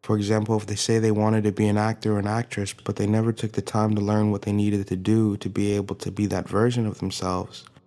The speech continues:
I'll say something like, "You can start taking local classes and start learning and building connections in the industry. At the very least, then the dream and the possibility of manifesting that dream is still there." The second reply to the initial question is more of an open-ended question.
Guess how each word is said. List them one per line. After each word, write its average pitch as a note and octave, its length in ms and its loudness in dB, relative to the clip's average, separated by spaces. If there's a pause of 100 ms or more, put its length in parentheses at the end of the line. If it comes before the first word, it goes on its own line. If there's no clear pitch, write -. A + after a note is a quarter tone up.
(140)
I'll G2+ 100 -2
say A2 180 0
something G#2+ 440 0
like, G2+ 320 -2 (300)
"You G2+ 140 0
can G2+ 140 -4
start G#2 300 -2
taking G#2 260 -4
local G2+ 300 0
classes G#2+ 640 -2
and G#2 120 -2
start - 280 -4
learning A2+ 500 4
and G2 140 0
building G#2 260 0
connections G#2 560 -2
in G2+ 120 0
the F#2+ 100 0
industry. A2+ 680 0 (560)
At A2+ 140 -4
the A2 80 0
very A2+ 280 4
least, A#2+ 420 2
then G#2+ 160 2
the G#2 80 4
dream G#2 300 2
and G2+ 120 2
the G2 60 -4
possibility G2+ 680 -2
of F#2+ 100 -2
manifesting G#2 680 -2
that G2+ 140 0
dream G2+ 240 -2
is - 60 -6
still F#2 220 -4
there." G#2 380 -2 (520)
The G2 180 2
second B2+ 360 2
reply A#2 340 2
to G#2 140 -6
the G#2+ 80 2
initial G#2 340 2
question G2+ 400 -2
is F#2+ 140 -2
more G#2+ 240 4
of G#2+ 80 -2
an F#2+ 120 0
open-ended G2 560 -2
question. - 560 -12